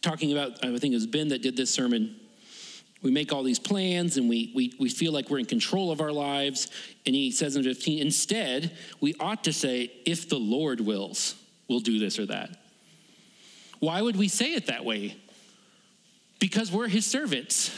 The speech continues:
It's personal to him. He's purchased you with Christ's blood, and now he's called us to serve him. It's, it's who he is and what he's asking of us.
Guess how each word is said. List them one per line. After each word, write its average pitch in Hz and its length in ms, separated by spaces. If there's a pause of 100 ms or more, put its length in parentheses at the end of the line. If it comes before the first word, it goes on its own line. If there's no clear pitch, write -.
(3250)
It's 180 160
personal 240 560
to 127 100
him. 110 260 (1500)
He's 196 200
purchased 226 640
you 180 160
with 160 340
Christ's 202 380
blood, 151 480
and 139 120
now 175 300 (160)
he's 165 240
called 190 400
us 165 160
to 147 120
serve 196 260
him. 127 180
It's, 123 160 (260)
it's 147 160
who 214 360 (100)
he 185 400
is 180 140
and 139 80
what 156 100
he's 147 100 (120)
asking 170 440
of 127 120
us. 127 220